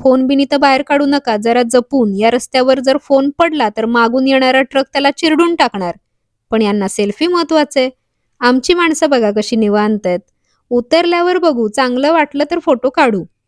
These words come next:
आणि सगळ्यात निवांत माणूस तर हा, याला झोप यायला लागली.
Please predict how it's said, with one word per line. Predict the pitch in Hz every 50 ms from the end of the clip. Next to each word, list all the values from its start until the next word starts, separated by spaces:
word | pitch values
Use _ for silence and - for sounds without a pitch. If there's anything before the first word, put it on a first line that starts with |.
| _ _ _ _ -
आणि | 202 220 240
सगळ्यात | 233 - 302 247 226 247 285 349 370 -
निवांत | 339 311 294 285 277 277 254 320
माणूस | 311 294 262 220 214 208 214 - -
तर | 277 -
हा, | 240 247 202 190 202 - _ _ _ _ _ _ _ _ -
याला | 262 269 277 302 320
झोप | 269 254 285 285 311 302 -
यायला | 320 285 269 262 240
लागली. | 226 214 196 190 180 175 180 190